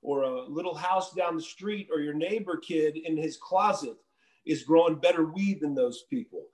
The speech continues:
Okay. So at the end of the day, the industry and the growers set the standard. This plant is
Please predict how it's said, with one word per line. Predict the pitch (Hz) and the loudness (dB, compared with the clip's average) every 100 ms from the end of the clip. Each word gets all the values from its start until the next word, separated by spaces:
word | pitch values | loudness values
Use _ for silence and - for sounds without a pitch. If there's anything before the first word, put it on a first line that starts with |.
| _ - | _ 4
Okay. | 165 165 165 - | 6 6 2 -12
So | - 160 | 2 4
at | - | 6
the | 151 | 4
end | 185 | 4
of | 220 | 2
the | 214 | 0
day, | - 208 180 143 | 2 2 4 0
the | 135 165 | 2 2
industry | 208 - 202 196 190 170 | 2 -4 -6 -4 -2 0
and | 147 | -2
the | |
growers | 131 139 180 190 160 160 | 2 4 6 4 -2 0
set | - 160 | 0 0
the | 143 | -4
standard. | - - 160 156 139 104 - | -6 0 2 2 -4 -10 -8
This | 170 - | -8 -6
plant | - 185 190 190 160 | 2 4 6 4 2
is | 143 | 0